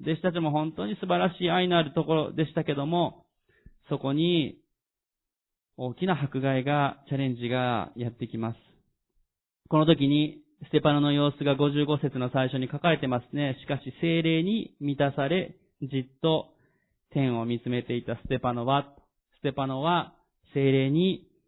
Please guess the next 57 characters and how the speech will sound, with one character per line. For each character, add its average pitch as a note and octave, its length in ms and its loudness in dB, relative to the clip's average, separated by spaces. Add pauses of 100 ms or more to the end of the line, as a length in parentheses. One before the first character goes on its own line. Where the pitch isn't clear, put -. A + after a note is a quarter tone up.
(140)
満 C#3 140 0
た C#3+ 160 2
さ D3+ 140 2
れ C3+ 120 4
て C#3+ 440 0 (140)
い B2+ 80 -6
た C3 100 -2
わ A#2+ 120 -4
け A#2 80 -8
で A2 180 -12
す - 40 -10
ね。 A#2 280 -4 (1400)
私 A3 220 4
た A3 100 4
ち F#3+ 80 -2
も、 F#3 580 4 (300)
御 D#3 80 0 (100)
霊 A3+ 280 8
に A#3 120 2
よ A#3 100 4
っ - 120 -4
て A3+ 120 6
歩 A3 280 4
ん A3+ 60 0
で G3+ 100 4
い F3 80 0
て E3+ 80 4
も、 D#3 520 0 (120)
聖 F3 160 2
霊 F3+ 200 0
に F#3 280 0
満 D3+ 100 -2
た E3+ 160 2
さ F#3+ 80 4
れ F3 120 4
て D#3+ 60 2
歩 D#3 240 8
ん E3+ 60 4
で D3+ 80 4
い C#3 60 -2
て C#3 100 -4
も、 D#3+ 420 0 (320)
試 G3+ 100 0
練 E3 220 2
や D#3 380 2
困 D#3+ 240 0
難 C#3 140 2
に B2+ 80 2
遭 C3 120 4
う - 20 0
こ B2+ 120 0
と B2+ 120 2
が C3 500 2
あ C3 60 -8
り A#2 120 -4
ま A2 160 -4
す。 - 40 -16